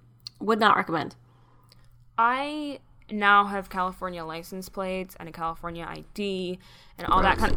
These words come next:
Speaker 2: of, oh my God, I almost just dropped my microphone. <laughs> Hello. <laughs> My microphone is rejecting California. Okay. Where? What the hell?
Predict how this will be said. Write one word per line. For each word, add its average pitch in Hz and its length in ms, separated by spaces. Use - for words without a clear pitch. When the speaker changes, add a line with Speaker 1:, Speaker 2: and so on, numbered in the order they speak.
Speaker 2:
of, - 80
oh 262 40
my 185 120
God, 170 220
I 170 100
almost 170 240
just - 260
dropped 160 560
my 143 160
microphone. - 580
<laughs> - 460
Hello. 208 580
<laughs> - 320
My 202 80
microphone 214 460
is 202 120
rejecting 196 500
California. - 760
Okay. - 240
Where? 262 220
What 311 160
the - 80
hell? 190 300